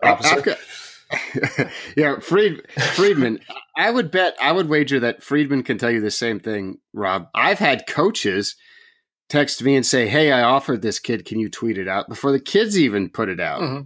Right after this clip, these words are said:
Speaker 1: Does that hap-, has that happened to you,
Speaker 3: Oh,
Speaker 1: Adam?
Speaker 3: yeah, definitely, especially with high school coaches, too. High school coaches will tell me before anybody, a lot of times. Um, I see, you know, I've met Coach Bell before, and he seemed like a nice enough guy. I don't quite understand this take.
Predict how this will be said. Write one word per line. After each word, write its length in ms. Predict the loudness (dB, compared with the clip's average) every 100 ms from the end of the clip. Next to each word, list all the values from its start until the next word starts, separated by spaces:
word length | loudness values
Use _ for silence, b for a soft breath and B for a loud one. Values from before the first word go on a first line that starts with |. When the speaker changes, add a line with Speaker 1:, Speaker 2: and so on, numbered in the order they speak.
| _
Speaker 1:
Does 220 | -2 0
that 120 | 2 2
hap-, 320 | 0 -6 -4
has 120 | -4
that 80 | -2
happened 160 | -4
to 60 | -2
you, 120 | 4
Speaker 3:
Oh, 80 | 6
Speaker 1:
Adam? 120 | 6
Speaker 3:
yeah, 180 | 4 2
definitely, 340 | 0 0 0 0
especially 360 | 2 2 2
with 120 | 0
high 240 | 0 0 0
school 260 | 0 -2
coaches, 480 | -2 0 -2 -2 -8
too. 180 | -4 -2
High 180 | 2 0
school 200 | 0 -2
coaches 340 | -2 -6 -6
will 80 | -6
tell 220 | -4 -4
me 140 | -4 -6
before 580 | -8 -4 0 2 0 0
anybody, 560 | 0 0 2 0 -2 -2
a 80 | 2
lot 220 | 4 2
of 100 | 0
times. 440 | -2 -4 -6 -12 _ _ -2
Um, 480 | 2 2 0 -4 -16 B B B -4
I 140 | -2
see, 420 | 0 2 2 2 -2
you 420 | -8 -20 _ -2
know, 60 |
I've 200 | 2 2
met 280 | 2 0 0 _
Coach 260 | -6 -4 0
Bell 200 | 0 0
before, 640 | -4 -8 -2 0 0 -2 -6
and 180 | -8 -6
he 100 | -2
seemed 220 | 0 2
like 140 | 0
a 40 | 2
nice 220 | 0 0
enough 220 | -2 -2
guy. 340 | 2 4 4 2
I 40 |
don't 120 | 0
quite 180 | 0 0
understand 400 | 0 -4 -6 -4
this 180 | -6 -6
take. 380 | -4 -4 -4